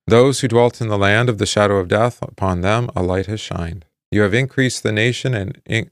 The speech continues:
or multiplied the nation and increased its joy. They rejoice before you according to the joy of harvest, as men rejoice when they divide the spoil. For you have broken the yoke of his burden and the staff of his shoulder, the rod of his oppressor, as in the day of Midian."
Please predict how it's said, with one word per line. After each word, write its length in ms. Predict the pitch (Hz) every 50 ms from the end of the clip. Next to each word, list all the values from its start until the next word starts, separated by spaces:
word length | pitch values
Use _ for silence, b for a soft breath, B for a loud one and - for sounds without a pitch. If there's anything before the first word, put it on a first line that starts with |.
| _ _ -
or 100 | 101 98
multiplied 520 | 104 120 139 139 - - - 101 92 87
the 60 | 82 87
nation 400 | 90 87 87 87 - - 101 98
and 200 | 90 92 92 95
increased 500 | 101 110 107 - - 104 101 - - -
its 160 | 104 - -
joy. 400 | - - 92 92 87 82 80 80 - _ _ _ _ -
They 140 | - 107 110
rejoice 460 | 107 110 95 - 117 123 135 127 -
before 440 | - - 120 - - 113 113 113 107
you 220 | 101 95 90 87
according 340 | 90 - - 101 101 98 95 90
to 100 | - 98
the 80 | 101
joy 340 | 87 - 95 98 101 104 104
of 120 | 98 -
harvest, 540 | - - 104 101 92 90 85 82 - - - -
as 160 | 95 92 - 101
men 400 | 98 104 110 107 101 95 92 90 _ _ _ _ -
rejoice 440 | 107 98 - 110 110 107 101 - -
when 100 | 101 101
they 120 | 101 101
divide 360 | 98 101 90 104 104 104 101 92
the 80 | 98
spoil. 540 | - - - 98 101 101 98 92 90 87 - _ _ _ _ -
For 80 | 110
you 140 | 117 117 127 131
have 180 | 123 104 87
broken 400 | - 110 123 139 151 - 160 143
the 120 | 135 123 117
yoke 280 | 127 135 147 139 -
of 80 | 127 101
his 160 | 113 110 101
burden 460 | 87 - 113 120 131 135 139 135 131
and 120 | - 98 95
the 60 | 98
staff 400 | - - - 120 120 123 - -
of 80 | 107
his 160 | - 107 98 -
shoulder, 480 | - - 120 117 120 120 123 123 123
the 120 | 113 107 98
rod 280 | 101 107 110 117 117
of 80 | 113 101
his 160 | 107 92 -
oppressor, 680 | 98 85 - - 110 110 110 - - 123 123 123 120 - _ _ _ _ -
as 160 | 110 95 107
in 120 | 110 113
the 80 | 113 110
day 220 | 104 104 104 104
of 140 | 107 101 -
Midian." 400 | 101 95 90 92 90 90 85 85